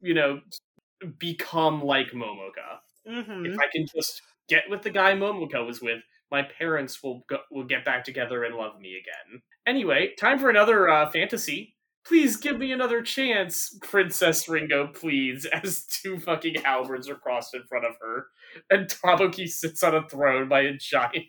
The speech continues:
Speaker 1: <laughs> queen toad.
Speaker 2: "The prince and I are fated for each other. It's destiny."
Speaker 1: "It's impossible for you,"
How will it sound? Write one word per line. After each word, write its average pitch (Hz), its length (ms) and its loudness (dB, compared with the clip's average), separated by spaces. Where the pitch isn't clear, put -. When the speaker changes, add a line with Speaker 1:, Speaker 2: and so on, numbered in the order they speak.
Speaker 1:
<laughs> - 180 -20
queen 135 520 -8
toad. 127 500 -6
Speaker 2:
"The 240 60 -2
prince 285 380 2
and 262 100 0
I 233 120 6
are 233 120 2
fated 262 440 2
for 214 160 -2
each 202 240 -4
other. 165 420 -4
It's 254 200 -8
destiny." 247 960 0
Speaker 1:
"It's 233 180 -2
impossible 165 840 0
for 165 160 -2
you," 135 640 -2